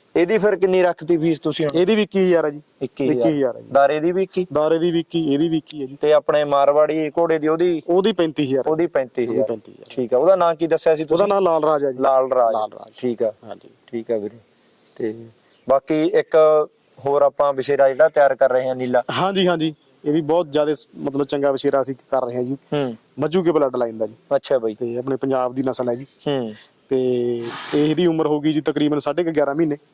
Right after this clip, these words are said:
Speaker 1: ਹੂੰ।
Speaker 2: ਹਾਈਟ ਹੋ ਗਈ ਹੋਣੀ ਜੀ ਇਕਾਹਠ plus।
Speaker 1: ਅੱਛਾ
Speaker 2: With
Speaker 1: ਬਾਈ।
Speaker 2: scale ਜੇ ਆਪਾਂ ਦੇਖੀਏ ਨਾ, with
Speaker 1: ਹਾਂ।
Speaker 2: scale ਇਕਾਹਠ plus ਹੋ ਗਿਆ ਜੀ ਇਹ।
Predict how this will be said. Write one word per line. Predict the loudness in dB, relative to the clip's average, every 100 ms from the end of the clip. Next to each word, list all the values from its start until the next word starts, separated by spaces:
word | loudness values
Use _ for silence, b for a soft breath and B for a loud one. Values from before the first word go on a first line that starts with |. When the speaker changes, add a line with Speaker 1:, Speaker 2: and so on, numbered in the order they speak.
| -6
Speaker 1:
ਹੂੰ। | -4 -4 -8 -16 _ _
Speaker 2:
ਹਾਈਟ | -6 -4 -2
ਹੋ | -2
ਗਈ | -2 -2
ਹੋਣੀ | 0 0
ਜੀ | 0 0
ਇਕਾਹਠ | -2 -4 -4 -4
plus। | -4 -4 -10 _ _ _
Speaker 1:
ਅੱਛਾ | -6 -2 0
Speaker 2:
With |
Speaker 1:
ਬਾਈ। | 0 0
Speaker 2:
scale | 0 -2 0
ਜੇ | -2
ਆਪਾਂ | -4 -6
ਦੇਖੀਏ | -6 -4 -4
ਨਾ, | -6 _
with | -2 -2
Speaker 1:
ਹਾਂ। | -2
Speaker 2:
scale | -2 -2 -2
ਇਕਾਹਠ | -4 -4 -2
plus | -6 -4
ਹੋ | -4
ਗਿਆ | -2
ਜੀ | -2
ਇਹ। | -2